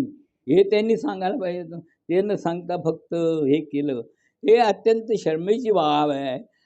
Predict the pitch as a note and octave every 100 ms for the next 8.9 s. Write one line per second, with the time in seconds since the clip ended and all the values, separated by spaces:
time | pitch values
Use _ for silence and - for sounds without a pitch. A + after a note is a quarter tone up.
0 | _ D#3 F3 F#3+ A3+ A3+ A#3 B3 A#3 -
1 | _ - G#3+ B3+ D4 C#4+ C#4+ - - _
2 | _ _ _ - G3+ A3+ A#3 A3 G#3+ F#3+
3 | G#3+ G#3 F#3 E3 D#3+ D3+ C3+ A#2+ C#3+ G3+
4 | - _ _ - E3 F#3 F#3+ F#3 F3+ A3
5 | A#3 A#3 A3 A3 A3 - _ G3 G3+ D4+
6 | A#3+ A#3 A3 F#3 F3+ F3+ F#3 G3 F#3+ E3
7 | G3 F3+ F3+ G#3 B3+ B3 B3+ C4 C4+ C4
8 | B3 C4+ A#3+ G#3 E3+ G3+ F#3 - C#3+